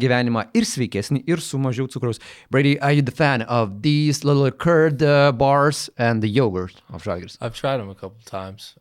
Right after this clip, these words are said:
Speaker 2: Uh,
Speaker 1: How was it?
Speaker 2: I liked the bars. Uh, they were, they were pretty good. Uh, I'm not a banana person, I believe.
Speaker 1: All right.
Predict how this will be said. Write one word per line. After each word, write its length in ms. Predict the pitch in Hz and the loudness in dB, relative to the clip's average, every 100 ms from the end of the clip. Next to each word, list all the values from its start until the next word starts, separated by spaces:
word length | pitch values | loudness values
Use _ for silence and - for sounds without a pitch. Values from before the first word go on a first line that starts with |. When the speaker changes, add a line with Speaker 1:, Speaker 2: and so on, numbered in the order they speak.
| _ | _
Speaker 2:
Uh, 320 | 92 92 90 | -16 -16 -8
Speaker 1:
How 140 | 107 123 | -4 -2
was 160 | 131 | -2
it? 100 | 95 104 - - _ - | -6 -12 -20 -20 _ -16
Speaker 2:
I 80 | 104 | -12
liked 320 | 117 120 _ | -10 -12 _
the 80 | 95 | -16
bars. 600 | 92 95 92 82 - - _ _ _ | -12 -10 -10 -12 -18 -20 _ _ _
Uh, 240 | 95 87 87 | -16 -16 -14
they 120 | 98 | -14
were, 140 | 92 - | -14 -14
they 100 | 101 | -16
were 80 | |
pretty 200 | 92 92 | -14 -16
good. 240 | 87 90 90 98 - | -14 -14 -14 -20 -20
Uh, 320 | 90 87 87 85 101 | -16 -14 -16 -18 -16
I'm 80 | |
not 160 | 107 104 | -12 -12
a 20 | |
banana 440 | 92 87 87 90 87 | -12 -14 -14 -14 -16
person, 460 | 95 90 - 85 98 - | -16 -16 -16 -20 -20 -20
I 60 | |
believe. 580 | 87 85 87 - - - _ | -18 -16 -16 -18 -20 -20 _
Speaker 1:
All 120 | 98 | -10
right. 200 | 87 90 | -6 -6